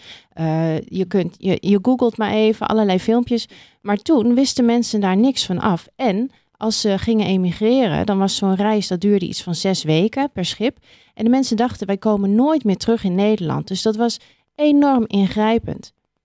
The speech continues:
Ehm, en toch kozen ze daar vaak voor. En dat lag v-, vaak ook wel,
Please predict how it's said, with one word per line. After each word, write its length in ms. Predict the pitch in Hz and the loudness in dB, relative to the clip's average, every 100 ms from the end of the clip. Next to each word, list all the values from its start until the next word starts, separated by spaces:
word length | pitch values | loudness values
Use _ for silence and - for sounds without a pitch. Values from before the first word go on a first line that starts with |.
| _ _ - | _ _ -6
Ehm, 500 | 208 202 196 196 202 | -2 2 2 0 -2
en 180 | - 214 | -4 -2
toch 300 | 320 330 - _ | 0 0 -2 _
kozen 420 | 262 311 285 202 | 0 2 0 -2
ze 140 | 190 | -2
daar 260 | 170 156 160 | 0 0 -2
vaak 260 | 160 156 | -4 -4
voor. 360 | - 165 151 160 - _ _ _ _ | -4 -4 -2 -4 -10 _ _ _ _
En 140 | 214 | -2
dat 180 | 214 208 | 0 0
lag 300 | 220 269 - | -2 -2 -6
v-, 120 | - - _ | -14 -20 _
vaak 380 | - 233 254 - | -6 -4 -4 -4
ook 240 | 226 254 | -2 -2
wel, 400 | 202 170 165 185 | -2 -4 -4 -6